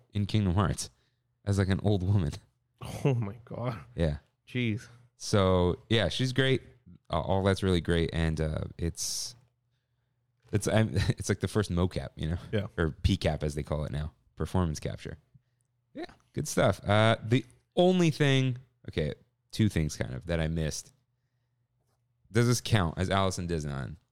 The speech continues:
Speaker 1: The poster for the ride is under the, the little bridges to get in.
Speaker 2: It is.
Speaker 1: Yeah.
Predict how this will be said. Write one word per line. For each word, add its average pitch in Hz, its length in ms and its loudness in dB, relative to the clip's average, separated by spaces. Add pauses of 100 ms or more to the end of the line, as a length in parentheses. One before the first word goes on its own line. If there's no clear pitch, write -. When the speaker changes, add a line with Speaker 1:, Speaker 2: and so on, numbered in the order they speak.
(340)
Speaker 1:
The 104 100 0
poster 147 580 2
for 95 160 0
the 82 100 0
ride 67 520 -2 (380)
is 80 140 -6
under 90 320 2
the, 78 320 2 (520)
the 87 100 0
little 87 160 2
bridges 78 400 -2
to 73 80 -10
get 73 180 -4
in. 60 180 -6 (420)
Speaker 2:
It 110 120 0
is. - 200 -6 (280)
Speaker 1:
Yeah. 82 180 0